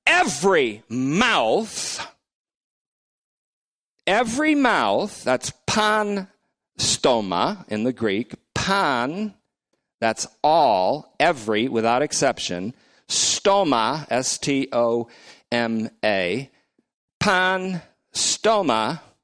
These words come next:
may be shut. And all the world,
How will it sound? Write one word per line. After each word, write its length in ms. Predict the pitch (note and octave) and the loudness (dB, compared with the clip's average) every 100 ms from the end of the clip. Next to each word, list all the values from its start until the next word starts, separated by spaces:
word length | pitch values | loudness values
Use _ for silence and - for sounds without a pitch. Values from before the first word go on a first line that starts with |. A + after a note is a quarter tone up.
| _ _ _ _ _ _ _ - | _ _ _ _ _ _ _ -4
may 680 | C#3+ F3 E3+ E3 E3 E3 - _ _ _ - | 0 2 4 2 0 -2 -12 _ _ _ 0
be 560 | D3+ D3 D3 C#3 C3+ - _ _ _ | 2 4 2 0 -4 -18 _ _ _
shut. 1080 | - - - - - A3+ E3+ - - - - _ _ _ _ _ _ _ _ _ _ _ | -2 0 2 4 4 2 0 -4 -6 -6 -6 _ _ _ _ _ _ _ _ _ _ _
And 160 | D#3 G3 | 0 2
all 300 | C4 F4 F4+ | 2 2 2
the 200 | E4 D#4 | 2 2
world, 880 | G4 G#4+ F#4 D4 F#3 B2 D2 _ | 2 2 2 2 0 -2 -10 _